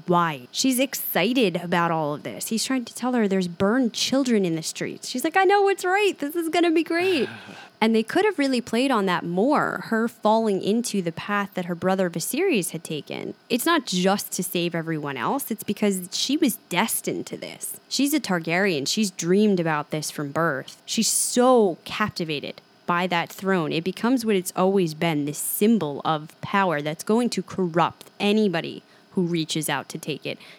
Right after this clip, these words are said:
Speaker 1: And it's corrupted her. She's gone. But we do finally get our moment from Jon, the one we've been looking for for a while now. It's the hardest thing for him to do, but he kills her. And then he holds her dead body, crying over it,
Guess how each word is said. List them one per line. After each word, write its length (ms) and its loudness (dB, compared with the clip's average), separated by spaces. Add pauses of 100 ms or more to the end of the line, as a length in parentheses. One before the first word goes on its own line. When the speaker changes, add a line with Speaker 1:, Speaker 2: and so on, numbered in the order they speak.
Speaker 1:
And 100 0
it's 140 -4
corrupted 420 -4
her. 220 -12
She's 180 -8
gone. 400 -2 (340)
But 300 2
we 140 2
do 480 4 (340)
finally 560 4
get 220 4
our 140 6
moment 360 4
from 200 0
Jon, 400 4
the 80 0
one 180 2
we've 160 4
been 180 2
looking 300 2
for 260 -4
for 220 -2
a 100 4
while 380 4
now. 380 -4 (180)
It's 220 0
the 180 2
hardest 300 4
thing 180 4
for 160 2
him 160 6
to 100 0
do, 300 4
but 200 0
he 100 -6
kills 340 0
her. 280 -10 (120)
And 160 2
then 60 4
he 100 4
holds 320 4
her 100 0
dead 280 0
body, 420 0
crying 420 2
over 280 -6
it, 160 -10